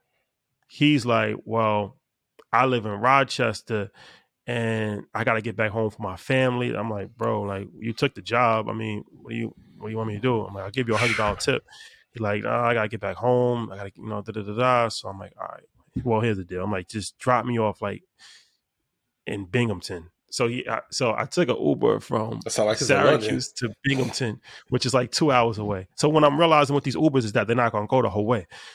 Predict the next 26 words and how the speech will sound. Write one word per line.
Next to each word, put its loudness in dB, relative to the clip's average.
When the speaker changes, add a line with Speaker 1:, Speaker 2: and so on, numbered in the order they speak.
Speaker 1:
So -6
now 4
I 4
gotta 0
chop 2
this -6
ride 2
up -6
in, -12
in -6
the -8
thirds. 0
So -2
my 2
goal, 4
so 4
I 6
get 0
dropped 4
off 0
at 6
a 2
random 0
gas 0
station -8
in 0